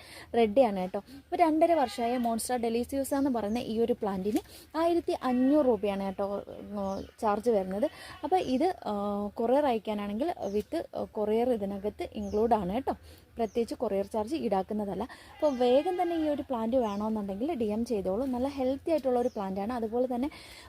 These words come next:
ആ, പതിനൊന്ന് ലീഫുകൾ ഉള്ളൊരു പ്ലാന്റ് ആണ് കേട്ടോ. അപ്പോൾ ഇതിൻ്റെ കുറേ പ്ലാന്റുകൾ അവൈലബിൾ ആണ് ഇപ്പോൾ. ഇത് സെല്ലം ഗ്രീൻ വെറൈറ്റി ആണ് കേട്ടോ. അത്യാവശ്യം നന്നായി ലീഫ് വെച്ചിട്ടുള്ള നല്ലൊരു മദർ പ്ലാന്റ് ആണ്.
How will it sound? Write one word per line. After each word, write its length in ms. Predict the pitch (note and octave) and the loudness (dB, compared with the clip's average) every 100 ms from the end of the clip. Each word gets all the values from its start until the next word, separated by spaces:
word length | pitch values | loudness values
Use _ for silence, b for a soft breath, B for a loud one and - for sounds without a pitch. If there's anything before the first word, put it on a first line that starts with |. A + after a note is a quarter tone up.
| - | -2
ആ, 260 | G#3+ G#3 G3+ | 0 2 2
പതിനൊന്ന് 500 | B3+ A#3+ D4 D#4+ F4 | 2 4 6 6 4
ലീഫുകൾ 560 | A#3+ G#3+ - A3 A#3 C#4 - | 4 2 0 0 4 2 2
ഉള്ളൊരു 300 | G#3 G#3 G#3+ | 2 4 4
പ്ലാന്റ് 360 | G#3+ F3+ F3 | 2 -2 0
ആണ് 160 | F#3+ D#4 | 0 2
കേട്ടോ. 200 | F4 G3+ | 2 0
അപ്പോൾ 1300 | F3+ - _ - - - - - - - - - - | -8 -14 _ -20 -20 -20 -20 -20 -20 -20 -20 -16 -4
ഇതിൻ്റെ 260 | D4 D#4+ F4+ | 2 4 2
കുറേ 300 | - D4 F4 | 4 4 4
പ്ലാന്റുകൾ 440 | E4 B3 A#3 B3 | 2 2 4 4
അവൈലബിൾ 480 | C4+ A3+ B3 C4+ A#3+ | 4 6 4 6 2
ആണ് 160 | F3+ B3 | 2 0
ഇപ്പോൾ. 380 | A#4 B3+ D#3 F#3 - - _ _ - - _ _ _ _ _ _ - _ _ _ _ - - | 0 -2 -4 -12 -18 -20 _ _ -20 -20 _ _ _ _ _ _ -20 _ _ _ _ -20 -4
ഇത് 300 | D#4 F#4 - - - - | 0 2 0 -4 -16 -4
സെല്ലം 480 | A#3+ - C#4 D4+ F4 - | 2 6 8 8 6 0
ഗ്രീൻ 320 | A3 A3+ C4+ | 0 4 6
വെറൈറ്റി 380 | C#4 B3+ C4 C4 | 6 6 4 2
ആണ് 200 | G3 F3+ | 0 2
കേട്ടോ. 220 | G3+ A#3+ - | 0 0 0
അത്യാവശ്യം 640 | A3+ D4+ D#4 D#4+ F4+ D4 | 0 2 2 4 6 6
നന്നായി 560 | A#3+ A#3 C4+ E4 E4+ D4 | 6 6 6 8 8 6
ലീഫ് 340 | A3+ A3 A3+ | 6 2 2
വെച്ചിട്ടുള്ള 680 | C4 G#3 - G#3+ G#3 G#3 D4 - | 0 0 -2 -2 0 0 -2 -4
നല്ലൊരു 380 | G#3+ G#3+ B3+ C#4 | -2 6 8 8
മദർ 300 | B3+ G3+ G3+ | 6 4 -2
പ്ലാന്റ് 340 | G3+ A#3 A3+ G3+ | -2 0 0 -2
ആണ്. 220 | G3 | 0